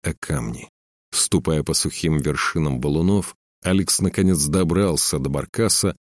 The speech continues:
и перемахнул через борт. И сам взялся за вторую пару вёсел. «Отчаливай!» крикнул и сделал грибок, оттолкнувшись со своей стороны от близкого дна.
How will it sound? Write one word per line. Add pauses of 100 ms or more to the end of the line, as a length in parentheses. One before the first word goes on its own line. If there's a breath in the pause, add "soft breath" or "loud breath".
и
перемахнул
через
борт. (520)
И
сам
взялся
за
вторую
пару
вёсел. (600)
«Отчаливай!» (360)
крикнул (120)
и
сделал
грибок, (240)
оттолкнувшись
со
своей
стороны
от
близкого
дна.